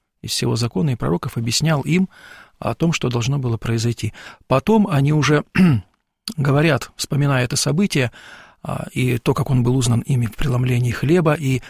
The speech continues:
говорят друг другу: «Не горело ли в нас сердце наше, когда он объяснял нам по пути Писания?» По дороге объяснял нам Писание, и по, по пути из Иерусалима в Имаус. И потом, когда уже в завершении этого рассказа мы встречаемся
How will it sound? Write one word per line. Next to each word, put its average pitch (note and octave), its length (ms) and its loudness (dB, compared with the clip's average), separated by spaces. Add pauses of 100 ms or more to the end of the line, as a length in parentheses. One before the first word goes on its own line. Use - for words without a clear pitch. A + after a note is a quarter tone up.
(120)
говорят C#3 340 2
друг B2 180 -2
другу: B2 220 0
«Не B2+ 120 2
горело D3+ 300 4
ли C#3 100 2
в C#3 60 2
нас D3 180 2
сердце C#3 520 0
наше, A#2 340 -4 (300)
когда C3+ 380 -2
он D3 280 0
объяснял C3 640 0
нам D3 260 2
по C#3 100 -2
пути C3+ 280 -2
Писания?» A2+ 600 -2 (260)
По C#3 80 -4
дороге B2+ 360 0
объяснял A#2+ 320 -6
нам A2+ 160 -6
Писание, A#2+ 360 -8 (280)
и - 160 -10
по, - 160 -6 (180)
по - 80 -4
пути B2+ 280 0
из A#2+ 100 0
Иерусалима C3 520 0
в A#2+ 80 -2
Имаус. D3 460 -2 (460)
И C3 100 0
потом, E3+ 300 2
когда D3 320 2
уже C#3 400 2 (680)
в C#3 60 0
завершении C#3 480 4
этого B2+ 200 0
рассказа C3 440 0
мы C3 260 0 (200)
встречаемся B2+ 800 -2